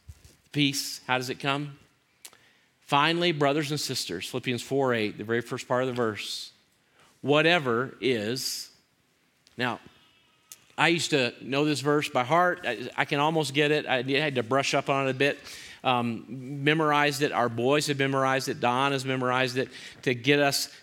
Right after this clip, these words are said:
to, you know, keep this list in mind. Paul's gonna give us a list of virtues in just a moment to allow our brains to move towards these virtues so that we don't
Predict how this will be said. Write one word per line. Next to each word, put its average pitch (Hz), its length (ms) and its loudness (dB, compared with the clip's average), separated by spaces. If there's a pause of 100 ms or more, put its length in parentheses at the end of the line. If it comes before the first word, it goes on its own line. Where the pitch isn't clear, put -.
to, 113 100 0
you 123 180 -2
know, 104 220 -2 (160)
keep 170 260 0
this 151 240 0
list 156 460 2
in 156 140 2
mind. 127 380 0
Paul's 147 240 4
gonna 151 160 2
give 143 160 4
us 139 140 0
a 135 60 0
list 135 280 0
of 117 100 -2
virtues 123 640 0
in 110 60 -6
just 117 200 -6
a 120 40 -4
moment 123 360 -2 (320)
to 127 320 2
allow 131 340 4
our 139 160 4
brains 135 540 2
to 127 100 -2
move 135 280 -2
towards 175 440 0
these 160 220 -2
virtues 127 680 0 (280)
so 147 160 0
that 135 120 4
we 143 200 4
don't 160 440 2